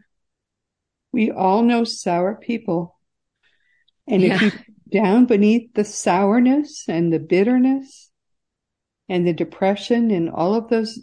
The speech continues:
Speaker 1: you find some ancient hurt that has not been forgiven.
Speaker 2: Yes. And when people can understand why they're holding on to it, that's a really, it's a really good tool, and it's a motivator.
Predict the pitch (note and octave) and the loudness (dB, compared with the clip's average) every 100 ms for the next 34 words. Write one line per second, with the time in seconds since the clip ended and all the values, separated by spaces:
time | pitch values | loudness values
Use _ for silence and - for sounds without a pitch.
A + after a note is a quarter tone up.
0 | - F3+ B3 F3 G3 - - G3 G3+ G#3 | -8 -6 -6 -6 -6 -8 -2 2 4 4
1 | G#3+ G#3+ G#3+ _ _ _ _ _ _ _ | 4 2 -2 _ _ _ _ _ _ _
2 | - G#3 F#3+ G3 F3+ F#3+ - A3+ G3 - | -4 -2 -2 0 0 0 -2 -6 -6 -4
3 | G#3 F3 - - E3+ F3 E3 F3 D#3+ G3+ | -2 -2 -4 -6 -4 -2 -4 -4 -4 -4
4 | F#3 F3+ - F3+ F3 E3+ F3 F#3+ - _ | -6 -6 -8 -6 -4 -4 -4 -8 -14 _
5 | _ _ - G3+ A3+ G3+ C#3+ - - _ | _ _ -6 -2 0 -2 -6 -12 -18 _
6 | - A3+ A3+ A3+ C4 C4+ D#4 D4 C#4 B3 | 0 2 2 2 -2 -2 -2 0 0 -2
7 | - A3+ G3+ F3+ F3+ F3+ F#3+ A#3+ C4 C4 | -2 -2 -2 -2 -2 -2 -4 -6 -4 -4
8 | A#3 B3 B3+ C4 B3+ B3+ B3+ - C#4 C#4 | -2 -4 -4 -4 -2 -2 -4 -4 -6 -4
9 | C#4 - _ _ _ _ _ G3 F3+ A3+ | -6 -10 _ _ _ _ _ -6 -2 -2
10 | A#3 - - - G3+ F#3+ A3 A3+ A3+ A3 | -4 -6 -8 -4 -2 0 2 4 4 2
11 | A3 G#3+ G#3 - G#3+ G#3+ G#3 B3+ C4+ G#3 | 2 2 0 -4 -8 -4 -2 -2 -2 -2
12 | G#3+ F#3+ - - G3+ F#3 E3+ F#3+ G3+ F#3+ | -2 -2 -8 -6 -4 -2 -4 -4 -6 -2
13 | G3+ F#3+ F#3 F#3 D#3+ D3+ D3 - | 0 0 0 -2 -4 -8 -10 -14